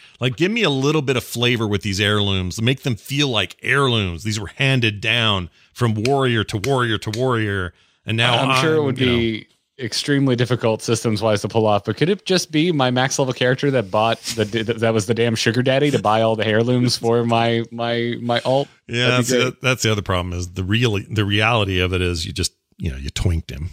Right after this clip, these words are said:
Speaker 1: is what you did.
Speaker 2: Uh, yeah, to me, I, I like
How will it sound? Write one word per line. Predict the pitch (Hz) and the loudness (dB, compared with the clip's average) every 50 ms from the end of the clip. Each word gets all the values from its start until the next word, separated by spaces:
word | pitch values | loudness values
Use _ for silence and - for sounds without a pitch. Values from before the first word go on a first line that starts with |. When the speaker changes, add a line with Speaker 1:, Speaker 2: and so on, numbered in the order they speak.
| - _ | -10 _
Speaker 1:
is | - - | -6 -4
what | - - - | -4 -6 -6
you | - 69 | -8 -6
did. | 78 76 143 | -4 -4 -4
Speaker 2:
Uh, | 131 | -2
yeah, | 123 120 123 120 117 110 104 101 | 0 0 2 2 2 2 2 0
to | 95 - - 147 | 0 0 0 0
me, | 165 185 208 190 180 - | 2 2 2 0 0 0
I, | 131 143 156 151 135 - | 2 2 0 0 -2 -2
I | 123 120 123 | 0 0 0
like | 120 127 131 139 147 151 151 147 - - | 0 0 2 2 2 2 0 -2 -10 -20